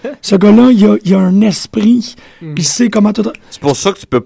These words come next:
Speaker 3: il peut pas apparaître dans la même émission que Batista. Batista, il va toujours, t'as toujours avoir l'air.
Speaker 1: Mais il s'en fout que, que Batista ait l'air fou. Il, il est rendu qu'il a continuellement l'air fou, puis il s'en fout.
Speaker 2: Ouais,
Speaker 1: Il
Speaker 2: je pense qu'ils sont... ils vont
Speaker 3: Le
Speaker 2: avec.
Speaker 3: heel heat, je suis content.
Speaker 2: Mhm.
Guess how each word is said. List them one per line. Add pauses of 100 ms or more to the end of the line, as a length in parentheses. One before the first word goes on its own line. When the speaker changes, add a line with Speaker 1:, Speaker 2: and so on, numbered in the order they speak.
(120)
Speaker 3:
il
peut
pas
apparaître
dans
la
même
émission
que
Batista. (120)
Batista,
il
va
toujours, (100)
t'as
toujours
avoir
l'air.
Speaker 1:
Mais
il
s'en
fout
que,
que
Batista
ait
l'air
fou. (460)
Il,
il
est
rendu
qu'il
a
continuellement
l'air
fou,
puis
il
s'en
fout.
Speaker 2:
Ouais,
Speaker 1:
Il
Speaker 2:
je
pense
qu'ils
sont...
ils
vont
Speaker 3:
Le
Speaker 2:
avec.
Speaker 3:
heel
heat, (460)
je
suis
content. (440)
Speaker 2:
Mhm.